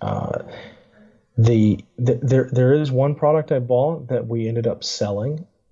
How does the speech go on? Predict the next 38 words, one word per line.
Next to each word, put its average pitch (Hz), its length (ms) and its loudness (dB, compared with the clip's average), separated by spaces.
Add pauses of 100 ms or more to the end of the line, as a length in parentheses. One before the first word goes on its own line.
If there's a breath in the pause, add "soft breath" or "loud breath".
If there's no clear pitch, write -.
uh, 98 360 -4
because 113 480 -4
it - 140 0
was 113 280 2
underperforming. 120 1000 0 (220)
Um, 110 600 2 (560 loud breath)
but 104 100 2
I 98 40 4
don't 107 260 2
count 117 220 0
it 107 80 0
as 107 100 -4
a 104 40 -4
failure 123 440 0
because 110 480 -2 (100)
I 104 140 -8
made 101 180 -6
a 101 40 -6
return 117 400 0
on 90 140 -2
it, - 120 -6 (520)
um, 95 520 -4 (680 soft breath)
and, 101 380 0
uh, 95 220 4
walked 104 300 2
away 101 340 4
with 104 200 2
a - 40 -2
profit. 107 560 0 (180)
The, 104 640 2
the, 101 360 -4
the, 98 260 -4
the 110 80 -2
product 143 340 0
was 110 120 -6
Pop - 340 -8
Survey, 113 640 -8
and 104 500 -6